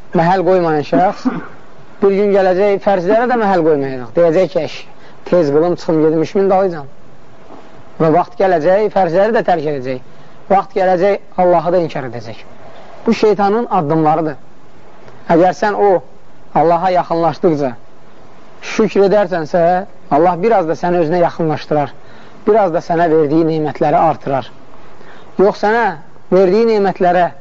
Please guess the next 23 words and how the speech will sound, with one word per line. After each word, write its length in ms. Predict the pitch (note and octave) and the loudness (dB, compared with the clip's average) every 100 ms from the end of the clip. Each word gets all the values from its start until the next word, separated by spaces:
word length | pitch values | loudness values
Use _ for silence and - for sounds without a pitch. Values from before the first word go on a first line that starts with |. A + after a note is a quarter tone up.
| - - - - - | -16 -14 -14 -14 -2
gileylənib 580 | F#3 F#3 F3+ F3 F#3+ E3+ | 2 4 4 4 4 2
narazıçılıq 640 | E3+ E3+ D#3+ - F3+ G#3 F#3+ | 2 2 0 2 2 4 4
edərsənsə, 540 | E3 - D#3+ C3 D3+ F3+ A3 - - - - - F#3 | 2 0 -6 0 2 2 0 -8 -16 -16 -16 -4 2
verdiyini 460 | G3 F3+ F#3 G#3 | 4 4 4 4
də 80 | G#3 | 4
əlindən 320 | E3+ D#3+ E3 D#3+ | 2 0 0 2
alar, 420 | C#3+ D3+ F#3 A3+ - - - - - - - - - - - - | 4 4 2 -2 -12 -16 -16 -16 -16 -16 -14 -14 -14 -14 -14 -2
qalarsan 400 | E3+ E3 D#3 D#3 | 2 2 0 -6
heç 160 | C#3+ - | -8 -8
nəsiz. 300 | C3+ C4 G3+ - - - - - - - | -2 -2 -2 -6 -14 -14 -14 -16 -16 -2
Buna 140 | F3+ E3+ | 2 4
görə 180 | E3 D#3 | 4 4
əvvəlcədən 520 | D#3 D3 D3+ F3+ F#3 | 2 2 2 2 2
bu 80 | D#3+ | 4
barədə 320 | D3+ D3+ F3+ | 2 2 0
düşünün. 340 | D3+ F3 D3 A#2+ - - - - - - - - - - | 0 0 -2 -4 -14 -14 -14 -14 -14 -14 -16 -16 -14 -4
Elə 200 | D3 E3 | 2 4
ancaq 400 | F3 G3 F3 D#3 - - - - F3+ | 4 2 2 0 -6 -14 -14 0 2
öz 200 | F3 - - - - - | 2 0 -12 -14 -14 0
bədəninizdə 520 | E3 D#3 E3 E3 D3 F#3+ | 2 4 2 0 2 4
olan 340 | E3 D#3+ C#3 A#2+ - - - - - - - - - - - - | 4 2 0 -6 -16 -16 -14 -14 -14 -14 -14 -14 -14 -14 -14 -2
orqanları 600 | F3 F3+ E3+ D#3 C#3+ C#3 C#3 | 2 2 2 2 4 2 2
düşünsəniz, 760 | C3+ D#3+ C#3+ D#3+ D3+ G3+ - | 0 -2 0 0 2 2 0